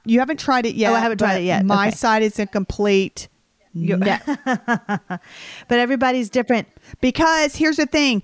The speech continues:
Speaker 1: it won't go in there if the ingredients are bad.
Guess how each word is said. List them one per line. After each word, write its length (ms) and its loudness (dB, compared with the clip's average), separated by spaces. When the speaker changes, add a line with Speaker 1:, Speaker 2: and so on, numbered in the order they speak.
Speaker 1:
it 180 2
won't 440 2
go 360 2
in 280 2
there 260 2
if 140 -2
the 100 0
ingredients 560 0
are 80 0
bad. 520 0